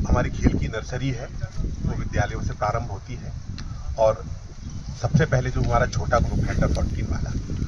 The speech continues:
अगर यहाँ से हम बच्चों को तैयार करते हैं, उनके साथ मेहनत करते हैं, तो निश्चित रूप से आगे चल के हमें अपने देश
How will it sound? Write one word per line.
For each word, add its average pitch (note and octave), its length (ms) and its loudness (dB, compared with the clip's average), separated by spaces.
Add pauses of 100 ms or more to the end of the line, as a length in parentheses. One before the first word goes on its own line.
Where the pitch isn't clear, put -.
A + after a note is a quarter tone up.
(180)
अगर D3 160 2
यहाँ B2 280 4
से D3 120 0
हम C3+ 140 0
बच्चों - 260 0
को - 140 0
तैयार G#2 300 2
करते - 260 2
हैं, - 160 2 (540)
उनके - 160 -4
साथ A#2 260 2
मेहनत B2 280 -2
करते - 260 2
हैं, - 160 -2
तो - 60 2
निश्चित - 280 -2
रूप - 180 -4
से - 720 -2 (100)
आगे C3 160 4
चल - 240 -2
के G#2 80 -2
हमें F2 200 0
अपने - 960 -6 (520)
देश A2 160 -2